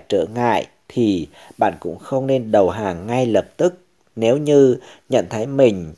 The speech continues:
một mình không thể giải quyết được vấn đề thì đừng có ngại xin sự trợ giúp của đồng nghiệp hoặc là người có kinh nghiệm xung quanh mình bạn tuổi Tuất nhé.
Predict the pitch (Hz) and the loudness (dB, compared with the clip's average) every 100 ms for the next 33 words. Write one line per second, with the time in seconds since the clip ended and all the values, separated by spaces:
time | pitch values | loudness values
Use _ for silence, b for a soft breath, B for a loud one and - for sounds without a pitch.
0 | _ 113 107 - 104 90 - 127 123 95 | _ 0 0 0 -6 -6 -8 -8 -4 -6
1 | 95 107 85 - 185 202 127 104 78 95 | -4 -2 -4 -4 -6 -2 4 4 2 -6
2 | 143 139 110 90 71 _ _ - 127 113 | 0 4 6 4 0 _ _ -2 2 2
3 | 90 76 B B B 123 107 82 104 131 | 2 -4 B B B 2 2 0 -4 -2
4 | 131 110 85 - _ - 135 123 - 120 | -2 -2 -2 -8 _ -4 -4 -4 -6 -6
5 | - 170 67 147 190 - 78 85 110 90 | -2 -2 0 -4 -4 -4 -6 0 0 0
6 | 90 92 85 - _ - 110 95 98 98 | -2 -2 -4 -8 _ -6 -6 -4 -4 -4
7 | 85 78 B B B 120 107 80 104 120 | -4 -10 B B B 0 0 0 -4 -4
8 | 147 127 120 - - - 123 113 117 117 | -4 -4 -4 -6 -8 -8 -8 -6 -4 -4
9 | 110 110 87 80 82 76 - 64 - 180 | -2 -4 -4 -8 -10 -10 -14 -10 -4 -6
10 | - 160 147 | -6 -8 -4